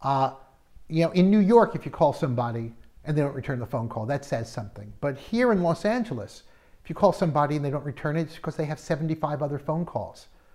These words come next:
that, that they haven't gotten to. There, there are two hundred emails, you know, and, and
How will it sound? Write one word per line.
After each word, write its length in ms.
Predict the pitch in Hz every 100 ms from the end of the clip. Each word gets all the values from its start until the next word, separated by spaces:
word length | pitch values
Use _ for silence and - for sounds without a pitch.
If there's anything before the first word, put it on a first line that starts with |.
| - - -
that, 360 | 143 - 135
that 180 | 139 131
they 180 | 139 131
haven't 300 | 113 131 127
gotten 300 | 120 117 117
to. 220 | - 113 - - -
There, 160 | 139
there 200 | 131 135
are 40 | 131
two 240 | - 180
hundred 380 | 175 156 151 -
emails, 520 | 170 196 123 98 - - _ _ _ _ - - -
you 120 | 147
know, 160 | 156 -
and, 260 | 147 151 156
and 360 | 147 151 147